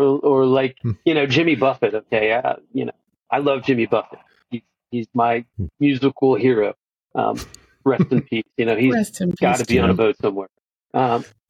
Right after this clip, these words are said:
Speaker 1: but
Speaker 3: Mm-hmm.
Speaker 1: like, when I listen to him, like, I'm on the water, right? Like, he puts
Speaker 4: Oh,
Speaker 1: me
Speaker 4: yeah.
Speaker 1: at the
Speaker 2: Right.
Speaker 1: beach. He puts me in the water, and,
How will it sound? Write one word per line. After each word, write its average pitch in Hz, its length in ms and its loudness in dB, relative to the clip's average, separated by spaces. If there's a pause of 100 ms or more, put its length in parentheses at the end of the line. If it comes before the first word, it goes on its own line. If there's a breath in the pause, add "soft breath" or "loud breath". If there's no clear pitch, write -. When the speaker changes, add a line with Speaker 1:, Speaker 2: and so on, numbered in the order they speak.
(560)
Speaker 1:
but 175 100 -2
Speaker 3:
Mm-hmm. 170 80 0
Speaker 1:
like, 143 240 0 (240)
when 147 160 0
I 165 60 0
listen 151 400 0
to 135 120 2
him, 135 540 -2
like, 120 200 -6 (420)
I'm 156 80 0
on 156 100 2
the 147 80 4
water, 143 320 0 (380)
right? 123 280 -2
Like, 123 200 -4 (260)
he 151 80 0
puts 190 240 0
Speaker 4:
Oh, 277 60 2
Speaker 1:
me 208 140 4
Speaker 4:
yeah. - 140 2
Speaker 1:
at 156 100 -8
the 143 80 2
Speaker 2:
Right. 143 260 2
Speaker 1:
beach. - 80 -20
He 139 80 0
puts - 300 -2
me 147 100 4
in 135 80 2
the 135 80 4
water, 139 300 2
and, 135 260 0